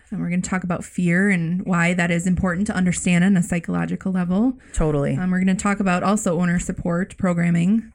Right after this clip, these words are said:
Speaker 2: Mm-hmm.
Speaker 1: Um, so we're gonna talk about a whole bunch of bricks that we're gonna build on this awesome advocacy structure.
Speaker 2: Yeah. All of our little pigs gonna be putting some bricks up.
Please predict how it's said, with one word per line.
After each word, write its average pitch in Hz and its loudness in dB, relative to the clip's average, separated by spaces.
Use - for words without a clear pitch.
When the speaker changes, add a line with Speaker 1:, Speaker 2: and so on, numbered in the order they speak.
Speaker 2:
Mm-hmm. 175 2
Speaker 1:
Um, 185 2
so - -4
we're 226 0
gonna 220 2
talk 233 0
about 220 0
a 220 -2
whole 208 2
bunch 214 0
of 208 -4
bricks 240 -2
that 185 -8
we're 202 -2
gonna 202 0
build 220 0
on 220 4
this 208 0
awesome 208 2
advocacy 208 -2
structure. 220 -2
Speaker 2:
Yeah. 151 -2
All 180 2
of 185 -2
our 175 2
little 170 0
pigs 160 -2
gonna 160 0
be 151 -2
putting 175 2
some 143 0
bricks - -2
up. - -4